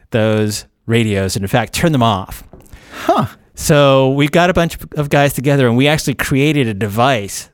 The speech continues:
Speaker 1: that was an asset tracking device. You could attach it to a radio or to anything, and it would track where it was. Now, this was before G P S.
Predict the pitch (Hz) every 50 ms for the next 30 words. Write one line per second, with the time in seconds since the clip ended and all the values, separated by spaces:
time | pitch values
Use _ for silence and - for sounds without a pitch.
0 | _ _ _ 139 127 117 - - 139 123 110 120 131 - - 139 143 139 - 160
1 | 131 - - 131 117 - 117 110 107 117 98 107 90 87 98 - - 107 - 98
2 | 90 95 - - - 120 139 139 - 156 - - - - - 143 139 131 131 127
3 | 127 120 101 107 110 120 131 131 139 135 135 131 127 123 120 117 - - 120 135
4 | 139 143 147 139 - 135 113 107 107 104 101 - _ - _ _ _ _ - 120
5 | 127 131 127 120 - - 170 143 143 135 - 151 135 139 139 120 123 113 107 95
6 | 98 - - - - - _ _ _ _ _ _ - - 127 120 147 208 - 349
7 | 311 285 196 - - 214 208 151 - 190 175 - 180 165 151 123 - - - -
8 | - -